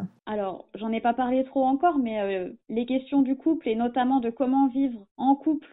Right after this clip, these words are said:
au vingt et unième siècle dans une relation égalitaire, c'est des choses qui me touchent depuis longtemps, que j'ai beaucoup creusées dans mon propre couple et où je commençais à être un peu sollicitée par des amis qui, qui demandaient des conseils ou...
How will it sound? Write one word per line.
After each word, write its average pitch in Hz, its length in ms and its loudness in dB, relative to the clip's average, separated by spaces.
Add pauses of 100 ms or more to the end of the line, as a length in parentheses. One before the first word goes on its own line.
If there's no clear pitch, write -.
au 247 140 0
vingt 240 240 -2
et - 20 -2
unième 226 380 -2
siècle 240 280 -4 (120)
dans 240 160 0
une 240 180 0
relation 233 460 -4
égalitaire, 220 720 -4 (160)
c'est 220 80 -6
des 214 140 -4
choses 262 260 -2
qui 233 80 -4
me 226 60 -4
touchent 247 340 -6
depuis 214 380 -8
longtemps, 214 400 -2
que 294 100 2
j'ai 202 160 -2
beaucoup 226 320 -4
creusées 240 420 -4
dans 233 160 -2
mon 233 140 -2
propre 220 380 -8
couple 302 340 -6 (140)
et 247 160 4
où 254 80 4
je 240 100 -12
commençais 240 480 2
à 254 160 4
être 214 180 -4
un 214 60 -4
peu 262 160 -2
sollicitée 233 540 -4
par 220 200 -2
des 208 160 -2
amis 226 380 0
qui, 185 1000 -10
qui - 120 -12
demandaient 214 360 -2
des 214 120 -4
conseils 226 760 0
ou... 190 280 -8